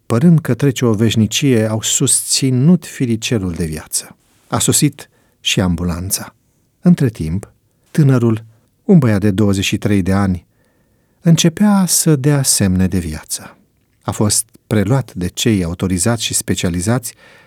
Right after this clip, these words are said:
și dus la spital. Pe marginea drumului au rămas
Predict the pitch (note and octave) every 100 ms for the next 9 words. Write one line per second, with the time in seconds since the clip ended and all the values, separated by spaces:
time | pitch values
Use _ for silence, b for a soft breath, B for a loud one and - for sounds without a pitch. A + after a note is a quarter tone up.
0 | b b - B2 E3 B2+ A2 - F#2+ -
1 | D2 - - _ _ _ _ _ _ -
2 | A#2+ A2+ G#2+ A2 - _ _ _ _ -
3 | G#2 G#2+ G#2+ F#2 E2+ F2 E2+ D#2 D#2 -
4 | _ _ _ _ _ _ - G#2+ A2+ C3
5 | D3+ - - -